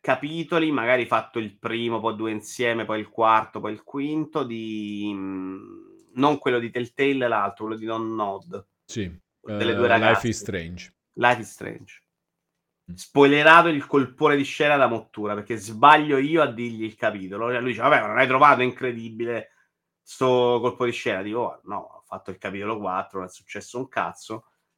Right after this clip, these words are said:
Speaker 1: Quindi in messaggio privato lui mi scrive, "Eh, succede sta cosa, sei incredibile." E dico, "Ah, ok, non l'ho giocato."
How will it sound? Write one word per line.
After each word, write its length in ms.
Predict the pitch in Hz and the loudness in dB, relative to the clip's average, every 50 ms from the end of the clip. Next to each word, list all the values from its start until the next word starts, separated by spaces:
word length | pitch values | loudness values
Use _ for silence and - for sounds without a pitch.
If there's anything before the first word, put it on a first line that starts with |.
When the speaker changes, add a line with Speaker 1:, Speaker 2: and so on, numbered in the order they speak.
| _ _ | _ _
Speaker 1:
Quindi 180 | - 117 107 | -6 -4 -4
in 80 | 104 113 | -2 -2
messaggio 480 | 120 123 - - - 143 147 143 143 131 | -2 -2 -2 2 2 2 2 2 -2 -2
privato 320 | 127 139 143 131 110 117 | 2 4 4 4 4 2
lui 140 | 120 139 135 | 0 0 2
mi 140 | 135 131 127 | 0 0 -2
scrive, 540 | - - - - 151 135 110 113 151 180 | -6 -8 -6 -4 -4 0 4 6 6 6
"Eh, 40 | - | 6
succede 380 | - - 113 - 190 180 185 165 | 4 0 0 4 4 6 6 4
sta 200 | - - 175 175 | 4 4 6 8
cosa, 300 | 202 220 185 151 151 156 | 10 10 10 8 4 2
sei 140 | 151 175 170 | 2 0 0
incredibile." 420 | 165 - 196 226 214 208 196 190 | 0 0 0 0 0 0 -2 -4
E 80 | - 151 | -4 -4
dico, 140 | 127 123 127 | -4 0 0
"Ah, 140 | 123 117 107 | 0 0 0
ok, 120 | 107 - | -2 -4
non 160 | 104 98 98 98 | -6 -6 -6 -6
l'ho 120 | 101 98 | -6 -6
giocato." 300 | 95 92 87 85 82 - | -8 -10 -16 -16 -18 -20